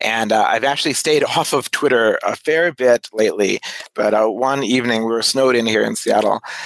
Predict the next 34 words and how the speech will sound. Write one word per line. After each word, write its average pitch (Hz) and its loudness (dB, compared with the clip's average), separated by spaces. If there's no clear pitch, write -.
And 113 -2
so 123 2
I 120 2
just 123 -2
started 120 0
a 110 2
bit 117 0
of 104 0
a 104 0
Twitter, 107 2
uh, 95 2
a 104 -2
tweet - -4
storm, 107 0
I 107 0
guess, 98 0
on 101 -6
the 104 -6
Green 104 -2
New 101 -2
Deal 92 2
and, 92 -4
uh, 90 2
some 98 -4
climate 117 0
policies. 101 0
And 151 0
it 170 -2
was 180 0
fascinating 143 -2
to 151 0
see 131 2
the 120 0
engagement. - -6